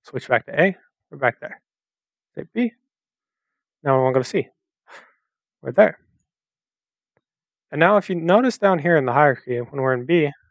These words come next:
B's the only one active. We go to C, C's active. Cool. Now you can't really see that here. Let's exit out of this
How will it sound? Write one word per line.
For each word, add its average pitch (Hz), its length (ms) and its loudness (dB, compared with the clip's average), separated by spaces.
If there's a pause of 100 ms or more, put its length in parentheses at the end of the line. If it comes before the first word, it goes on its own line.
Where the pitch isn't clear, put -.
(360)
B's 147 200 -4
the 143 100 0
only 135 160 2
one 127 160 0
active. 127 440 -2 (280)
We 135 80 -2
go 127 80 4
to 120 40 0
C, 190 360 0 (440)
C's 214 160 2
active. 117 320 2 (560)
Cool. 143 240 0 (1160)
Now 156 80 4
you 147 80 4
can't 143 200 -2
really 123 200 0
see 175 160 -2
that 123 220 0
here. - 220 -10 (1300)
Let's - 220 -14 (200)
exit 135 320 -6
out 117 120 -4
of 117 80 -8
this 202 260 -4